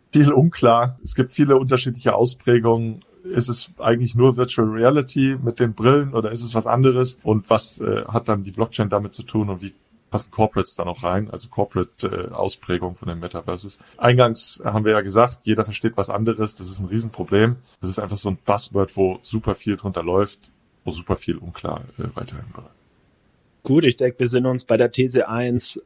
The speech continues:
Speaker 2: einig. Jeder versteht etwas anderes unter dem Begriff. Es ist und bleibt unklar, was exakt das Metaverse ist. Wir haben jetzt quasi eine Definition angeboten. Gebt uns gerne be-, Bescheid, ob ihr die hilfreich findet oder was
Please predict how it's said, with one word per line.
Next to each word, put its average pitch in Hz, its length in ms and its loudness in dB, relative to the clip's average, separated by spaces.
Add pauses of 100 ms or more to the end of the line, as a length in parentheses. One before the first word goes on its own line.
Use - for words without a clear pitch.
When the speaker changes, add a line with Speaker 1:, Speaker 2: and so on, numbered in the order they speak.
Speaker 2:
einig. 127 800 -2 (160)
Jeder 131 420 6
versteht 127 380 -2
etwas 120 320 -4
anderes 131 480 -2
unter 123 200 -4
dem 120 300 -2 (120)
Begriff. 139 520 0
Es - 180 -6 (100)
ist 135 200 -2
und 120 120 -2
bleibt 120 240 2
unklar, 127 340 -2
was 120 180 0
exakt 123 380 -4
das 113 120 -4
Metaverse 120 540 0
ist. 165 220 2
Wir 120 100 4
haben 127 160 2
jetzt - 160 -6
quasi 117 320 0
eine 135 300 0
Definition 127 760 -2
angeboten. 143 920 2 (120)
Gebt - 220 -2
uns 120 140 -2
gerne 123 260 2
be-, 120 200 -2 (100)
Bescheid, 127 560 4
ob 120 180 0
ihr 120 140 4
die 117 240 0
hilfreich 135 400 0
findet 135 500 0
oder 117 460 4
was 113 360 -2